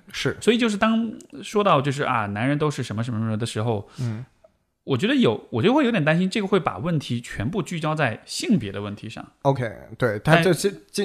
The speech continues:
Speaker 1: 又进入某种本质主义，对吧？
Speaker 2: 对，
Speaker 1: 对吧？
Speaker 2: 但是实际上他这当中又有其他层面的，
Speaker 1: 嗯。
Speaker 2: 因为我们说，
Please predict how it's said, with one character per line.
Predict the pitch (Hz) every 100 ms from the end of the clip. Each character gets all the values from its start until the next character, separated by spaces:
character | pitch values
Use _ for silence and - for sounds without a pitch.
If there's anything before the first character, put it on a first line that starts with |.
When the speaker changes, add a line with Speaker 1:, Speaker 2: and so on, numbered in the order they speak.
| 175
Speaker 1:
又 | 202
进 | 180 196
入 | 190
某 | 151
种 | 185 180
本 | 127
质 | 156
主 | -
义， | - 98 104
对 | - 147
吧？ |
Speaker 2:
对， | 135 117
Speaker 1:
对 |
吧？ | 107 -
Speaker 2:
但 | 214
是 | 180
实 | - 190
际 | 233
上 | 185
他 | 156 190
这 | 190
当 | 180
中 | 185 196
又 |
有 | 180 101
其 | - 127
他 | 170
层 | 196 117
面 | 107 107
的， | 101
Speaker 1:
嗯。 |
Speaker 2:
因 | 185
为 | 180
我 | 139
们 | 98
说， | 107 156 156 156